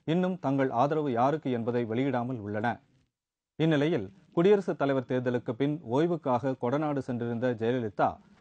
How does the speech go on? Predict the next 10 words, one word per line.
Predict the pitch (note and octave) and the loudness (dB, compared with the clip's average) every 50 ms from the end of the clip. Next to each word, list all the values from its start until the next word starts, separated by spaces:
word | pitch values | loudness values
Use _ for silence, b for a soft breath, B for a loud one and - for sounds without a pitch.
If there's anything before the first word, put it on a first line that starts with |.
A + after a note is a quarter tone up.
| b _ | b _
இன்று | - E3 E3 D3+ C#3 | -2 0 2 2 2
மீண்டும் | C3 C#3 E3 F3+ E3+ F3+ E3 - | 2 0 0 0 -2 -4 -6 -6
சென்னை | - C3+ C#3 D3+ D#3 | -4 -2 -2 -2 -4
திரும்பினார். | C#3+ - A2 G#2 G2+ G2 G#2+ A#2+ B2 A2 F2+ - _ _ _ _ _ _ _ _ _ _ _ _ _ | -6 -6 -8 -6 -6 -4 -2 -2 -2 -2 -2 -6 _ _ _ _ _ _ _ _ _ _ _ _ _
அவரை | - C3+ D3+ D#3+ E3+ E3+ G3 F3 - | 0 2 4 4 2 2 -2 -4 -4
குடியரசு | - D3+ D#3 E3+ E3 D3+ - C#3 | 0 2 2 2 2 2 -2 -4
துணைத் | - C3+ C3 C#3 C#3 | -2 -2 -2 0 0
தலைவர் | C#3+ C3 C3 B2+ A#2+ A2+ | 0 0 0 0 0 0
தேர்தலில் | - B2 B2 A#2+ C3 B2 A#2+ G#2 | -2 -2 -2 -2 -2 -2 -4 -4
போட்டியிடும் | - B2 B2 A2 - B2 A#2+ A2+ C#3 D#3+ E3 | -4 -6 -4 -4 -4 -2 -2 -2 -2 -4 -6